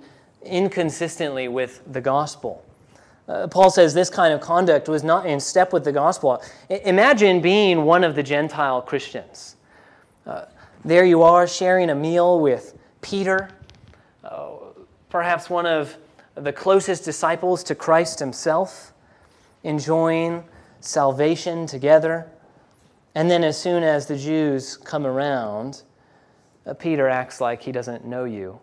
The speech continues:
anymore, separates himself. The truth of the gospel is what Paul will go on to say in chapter three, that all are one in Christ. There is no distinction. There is neither Jew or Greek,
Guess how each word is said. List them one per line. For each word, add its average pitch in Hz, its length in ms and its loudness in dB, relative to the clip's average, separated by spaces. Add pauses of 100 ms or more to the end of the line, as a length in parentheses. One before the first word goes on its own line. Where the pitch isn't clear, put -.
(120)
anymore, 98 540 -16 (520)
separates - 760 -8 (240)
himself. - 640 -14 (1500)
The 151 180 0
truth 196 340 6
of 170 140 -2
the 147 60 0
gospel 151 500 2
is 127 140 0
what 135 240 0
Paul 156 300 4
will 139 100 0
go 135 180 0
on 135 160 -2
to 123 80 -12
say 143 300 -4
in 139 240 -8
chapter 131 360 -6
three, 131 380 -6 (600)
that 143 260 4
all 165 320 6
are 147 140 8
one 147 400 0
in 135 240 -10
Christ. - 600 -8 (300)
There 165 160 4
is 160 140 4
no 165 220 2
distinction. 147 680 -2
There 151 180 6
is 147 160 2
neither 156 400 4
Jew 160 340 2
or 147 220 2
Greek, 185 420 -4